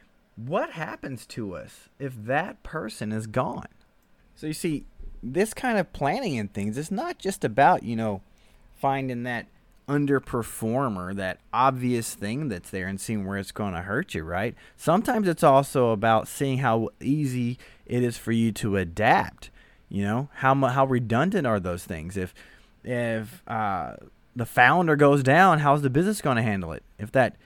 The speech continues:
key employee walks out, what are you gonna do if that person who kept the family together and that everyone loves so much has a health problem?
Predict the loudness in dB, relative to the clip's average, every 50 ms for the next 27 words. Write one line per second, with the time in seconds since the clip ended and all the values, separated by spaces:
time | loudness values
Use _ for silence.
0 | _ _ -2 2 2 4 6 4 4 2 2 4 8 8 10 10 8 8 6 6
1 | 4 4 2 0 -2 -2 0 0 -2 -4 -10 -16 -20 -20 -20 _ _ -20 -20 -20
2 | -20 -20 _ _ 2 4 6 6 6 4 4 2 2 2 2 4 4 4 4 4
3 | 4 2 0 2 4 4 4 4 2 0 -2 0 0 -2 -4 -4 -2 0 -2 -2
4 | 0 -4 -4 -2 0 2 2 2 2 0 0 0 0 0 2 2 2 2 2 2
5 | 0 0 2 2 0 0 0 -2 -2 -2 0 2 6 6 6 6 4 2 0 0
6 | 2 2 2 0 0 0 0 -2 0 0 0 2 2 2 2 2 2 2 2 4
7 | 2 0 -4 -10